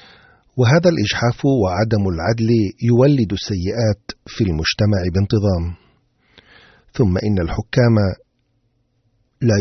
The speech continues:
يراعون معايير العدل على الصعيد الوطني،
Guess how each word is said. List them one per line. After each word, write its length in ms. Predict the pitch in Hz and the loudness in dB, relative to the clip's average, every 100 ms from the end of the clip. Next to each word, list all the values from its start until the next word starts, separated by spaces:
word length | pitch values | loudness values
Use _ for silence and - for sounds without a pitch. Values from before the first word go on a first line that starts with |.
| 92 | 0
يراعون 540 | 85 82 120 117 104 | -2 0 4 4 4
معايير 440 | 101 95 104 113 | 2 0 2 2
العدل 420 | 98 92 120 107 87 | 0 0 0 0 0
على 160 | 98 | -2
الصعيد 420 | 90 - 101 110 | -2 -4 -2 0
الوطني، 600 | 98 78 80 104 110 87 | 0 -2 -2 2 2 0